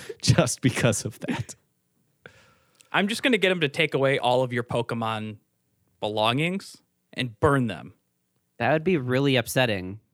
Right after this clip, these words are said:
Speaker 3: Like, genuinely, I don't think I would ever talk to you ever again.
Speaker 1: Tori, were you, Tori, did you listen to the last podcast that you weren't in where Tay said she wanted to live in the Pokemon universe? And then I said
Speaker 2: Yeah.
Speaker 1: I would live there just to put Tay in a Pokeball and keep her there
Speaker 2: Mm-hmm.
Speaker 1: forever and, like, throw it in the ocean?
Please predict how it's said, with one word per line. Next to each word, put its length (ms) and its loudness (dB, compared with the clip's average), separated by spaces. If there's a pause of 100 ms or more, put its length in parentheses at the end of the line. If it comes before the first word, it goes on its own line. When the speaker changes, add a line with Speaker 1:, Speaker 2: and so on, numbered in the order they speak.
(140)
Speaker 3:
Like, 220 -2 (440)
genuinely, 640 2
I 60 2
don't 160 2
think 160 -2
I 80 2
would 100 0
ever 240 -2
talk 280 0
to 100 -8
you 100 -2
ever 240 -6
again. 400 -12 (1000)
Speaker 1:
Tori, 280 8
were 200 6
you, 160 2
Tori, 400 4
did 160 0
you 100 6
listen 360 4
to 120 4
the 80 4
last 320 4
podcast 520 4
that 140 6
you 140 6
weren't 320 4
in 320 4
where 140 4
Tay 240 4
said 200 2
she 120 2
wanted 300 4
to 100 4
live 180 4
in 60 6
the 80 4
Pokemon 540 4
universe? 680 4 (160)
And 100 6
then 120 4
I 180 4
said 220 4
Speaker 2:
Yeah. 80 2
Speaker 1:
I 160 4
would 180 4
live 220 4
there 180 6
just 300 2
to 80 4
put 240 4
Tay 200 4
in 60 2
a 60 0
Pokeball 760 4
and 200 2
keep 260 2
her 100 6
there 180 6
Speaker 2:
Mm-hmm. 60 -6
Speaker 1:
forever 480 2
and, 140 2
like, 160 -2
throw 260 2
it 40 2
in 60 2
the 160 2
ocean? 380 0